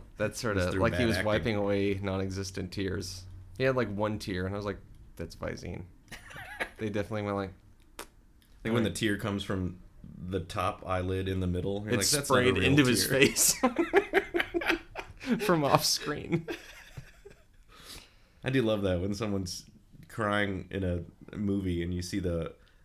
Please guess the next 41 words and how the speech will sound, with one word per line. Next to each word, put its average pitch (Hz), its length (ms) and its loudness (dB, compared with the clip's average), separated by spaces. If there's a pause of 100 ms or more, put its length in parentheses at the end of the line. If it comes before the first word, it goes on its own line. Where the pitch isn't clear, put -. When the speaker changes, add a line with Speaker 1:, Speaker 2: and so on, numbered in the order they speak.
(220)
Speaker 1:
the, 78 180 -2
like, 92 220 -6
the 92 80 -2
bead 95 420 -2
of 87 160 0
the 85 320 0
tear 90 360 0
on 82 120 -2
the 82 80 -4
top 90 400 -2
eyelid 90 420 0
and 87 140 -6
it, - 180 -12
nowhere 92 380 0
else 85 260 -4
and 92 100 -2
nothing 90 280 -2
coming 90 260 -2
down 87 220 0
the 110 60 4
Speaker 2:
Mm-hmm. 101 200 2
Speaker 1:
cheek. 95 80 0
You're 92 100 -4
like, 92 120 -10
"That's 98 260 -12 (180)
quite - 160 -10
obviously - 500 -14
a - 180 -18
fake - 140 -18
tear - 280 -10
that - 180 -18
somebody 110 320 2
Speaker 2:
Yeah. 95 60 2
Speaker 1:
missed 90 340 -2
when 82 120 -6
they 85 120 -4
dropped 90 360 -6
it 90 80 -6
in 95 100 -6
their - 180 -8
eye." - 240 -8